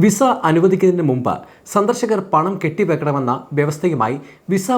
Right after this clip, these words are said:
ബോണ്ട് പൈലറ്റ് പ്രോഗ്രാം എന്ന പേരിലാണ് പുതിയ നിയമം നടപ്പിലാക്കുക. ഇത് ഓഗസ്റ്റ് ഇരുപത് മുതൽ പ്രാബല്യത്തിൽ വരും. സന്ദർശകർ കൃത്യസമയത്ത് മടങ്ങുന്നുവെന്ന് ഉറപ്പാക്കാൻ ലക്ഷ്യമിട്ടുള്ള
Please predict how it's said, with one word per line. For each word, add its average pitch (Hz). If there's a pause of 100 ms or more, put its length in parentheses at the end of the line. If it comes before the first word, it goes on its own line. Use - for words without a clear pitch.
ബോണ്ട് 208
പൈലറ്റ് 180
പ്രോഗ്രാം 160
എന്ന 147 (100)
പേരിലാണ് 135 (200)
പുതിയ 190
നിയമം 131
നടപ്പിലാക്കുക. 107 (360)
ഇത് 170 (360)
ഓഗസ്റ്റ് 220 (200)
ഇരുപത് 196
മുതൽ 147 (100)
പ്രാബല്യത്തിൽ 135
വരും. 92 (460)
സന്ദർശകർ 233 (120)
കൃത്യസമയത്ത് 180
മടങ്ങുന്നുവെന്ന് 156
ഉറപ്പാക്കാൻ 143
ലക്ഷ്യമിട്ടുള്ള 123